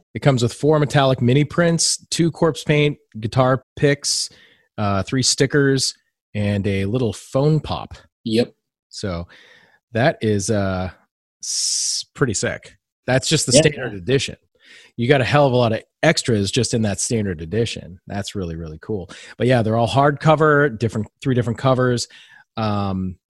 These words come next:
Speaker 1: really, really cool stuff, man. I mean, it's just, it's
Speaker 2: Thank
Speaker 1: just
Speaker 2: you.
Speaker 1: inspiring to see anybody who's able to take something,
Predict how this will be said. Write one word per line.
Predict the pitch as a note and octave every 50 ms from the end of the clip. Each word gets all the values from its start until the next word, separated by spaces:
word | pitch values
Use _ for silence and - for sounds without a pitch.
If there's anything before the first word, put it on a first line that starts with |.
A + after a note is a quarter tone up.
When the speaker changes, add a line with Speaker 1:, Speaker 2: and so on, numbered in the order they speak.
| _ _ _
Speaker 1:
really, | - G2 G#2+ A#2+ C3 C3+ B2+ A#2 G#2
really | F#2+ G2 G#2 A2 G#2 G2 F#2
cool | - - A2+ F#2+
stuff, | F2+ - - A2+ G#2 G2 -
man. | E2+ D#2+ D#2+ D2+ D2+ E2+ - _ _ _ _ _ -
I | A#2 A#2
mean, | A#2+ B2+ C3 C3+
it's | C3 - -
just, | E3 C#3+ -
it's | - -
Speaker 2:
Thank | D3+ D#3 E3
Speaker 1:
just | E3+ D3+ - -
Speaker 2:
you. | D3
Speaker 1:
inspiring | C3 - - - C#3+ C#3 C#3+ C#3 C3+ C3 B2+
to | A2+
see | A2 - - B2 A#2
anybody | A#2+ A#2+ C3 G#2+ A2 G#2 G2+
who's | E2+ G2+ G#2+ F#2+ A2
able | A2+ G#2+ G2 G#2 F#2+
to | - - A#2+ G#2+ G2+ G2 F#2+
take | - - C3 B2 -
something, | - C3+ A2 - A2+ G2+ F#2+ F#2 F#2